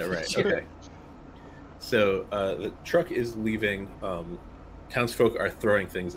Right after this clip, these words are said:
Speaker 1: at it, uh, that kind of thing. Um, Seth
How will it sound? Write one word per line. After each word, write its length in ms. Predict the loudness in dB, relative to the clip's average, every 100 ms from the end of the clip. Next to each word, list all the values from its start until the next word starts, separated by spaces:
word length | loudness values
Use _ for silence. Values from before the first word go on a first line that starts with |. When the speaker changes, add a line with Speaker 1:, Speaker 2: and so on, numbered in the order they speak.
| -4
Speaker 1:
at 160 | -4
it, 100 | -4 -10 -16 -18 -18 -18 -18 -10
uh, 180 | -4 -2
that 120 | -2 -4
kind 140 | -6
of 80 | -6
thing. 160 | -6 -6 -10 -16 -18 -18 -18 -16 -16 -16 -18 -18 -18 -16 -16 -16 -12 -4
Um, 340 | -4 -4 -8 -12 -16 -14
Seth 420 | -4 2 2 2